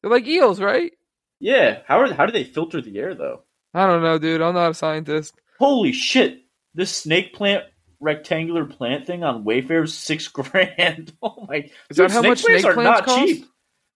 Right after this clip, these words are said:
Speaker 2: Well, this one singular tiny snake plant is, like, sixty bucks. This other one's a hundred and eighty. This one from Lowe's is twenty-two, but it looks kinda whack.
Speaker 1: Hmm.
Speaker 2: Self-watering golden snake plant is seventy-nine dollars.
Speaker 1: Self-watering?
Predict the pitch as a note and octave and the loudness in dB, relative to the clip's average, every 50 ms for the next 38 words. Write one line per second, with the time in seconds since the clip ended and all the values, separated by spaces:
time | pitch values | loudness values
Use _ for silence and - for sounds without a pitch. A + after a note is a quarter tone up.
0 | _ _ - D3+ D#3+ E3 E3 D#3+ D#3+ D#3 D#3 B2+ B2 D3+ F3 E3+ D#3+ D#3+ - - | _ _ 0 4 6 6 6 4 2 -2 -2 -2 0 0 0 0 0 -6 -4 -4
1 | D#3+ E3+ F3+ D#3+ D#3 C#3 C3+ D3+ C#3 C3+ C#3 C#3 C3 B2+ - A2 A2 G#2 G2+ - | -2 -2 0 0 -2 -2 0 -2 -2 0 0 -4 -6 -8 -8 -8 -10 -10 -10 -10
2 | - G#2+ A2 F#2+ G2+ G#2 G2 - - - - B2 A2 - - A#2 G#2+ G2 G#2 G2 | -10 -8 -8 -8 -8 -8 -10 -10 -10 -14 -10 -10 -10 -10 -10 -14 -12 -2 0 2
3 | G2 G#2 G#2 - - G#2+ G2+ B2 A#2+ B2 B2 B2 A#2 A2 G#2+ G2 - - - A#2 | 2 2 0 -4 -10 -8 -2 0 0 0 0 -2 -2 -2 -4 -6 -6 -4 -6 -6
4 | G#2+ A2 G#2+ G#2+ G#2 G#2 G#2 G2+ G2+ F#2+ G2 F#2+ F#2+ F#2+ _ _ _ _ _ _ | -4 -4 -4 -4 -2 -2 0 0 0 0 -2 -4 -4 -6 _ _ _ _ _ _
5 | _ _ _ _ _ _ _ - - A2 G#2+ - - - _ _ G#2+ A#2+ C3 C#3+ | _ _ _ _ _ _ _ -4 -4 -2 -2 -4 -8 -14 _ _ 0 0 2 2
6 | C#3 - B2 A2 G#2+ G#2+ G#2+ A2+ A2+ A2 G#2 G2 F#2+ - - - - A2+ G#2+ G#2+ | 2 0 -2 0 2 4 4 4 4 2 0 -2 -10 -10 -12 -10 -8 -6 -6 -6
7 | G2 - - - G#2 G2+ G2 F#2+ F2+ F#2 F#2+ E2 F2+ - - - - G2 F#2 F2+ | -6 -10 -6 -4 -2 -2 -2 -2 -4 -4 -6 -6 -6 -8 -10 -8 -8 -6 -6 -6
8 | F2+ F#2+ F#2+ F#2 F#2 F#2 F#2 - - _ _ _ _ _ _ _ - - - C#3+ | -2 0 2 2 2 2 0 -2 -6 _ _ _ _ _ _ _ -14 -2 2 4
9 | D3 F#3+ F3+ D#3+ C3+ C3 C#3 C3+ C#3 C#3+ C#3+ C3+ C3+ - A2+ A#2 B2 C3 B2+ A#2+ | 4 4 2 0 2 4 4 4 4 2 0 -2 -4 -6 -4 -4 -4 -4 -4 -6
10 | A#2 A#2+ - - - A2+ A2 A2 G#2+ - _ - G2+ G2 F#2+ - F2+ F#2+ - - | -8 -10 -12 -14 -10 -6 -6 -6 -6 -8 _ -8 -8 -8 -6 -8 -12 -16 -12 -8
11 | A2 G#2+ G#2+ G#2+ G#2 G2+ G2 G2 G2+ G2+ F#2+ F#2 E2+ D#2 D#2 E2+ F2+ F#2 F#2+ - | -8 -8 -8 -8 -8 -6 -4 -2 -2 -2 -2 0 0 0 2 0 -2 -2 -6 -10
12 | - - C#4 D4+ D#4+ - - F3+ D#3+ F3 G#3+ C4 E4 F#4+ F#4+ C#4+ G3 E3+ E3 D#3+ | -2 2 2 2 2 2 -4 -10 -6 -2 4 4 4 4 2 -2 -4 -6 -6 -8
13 | E3+ E3 | -10 -14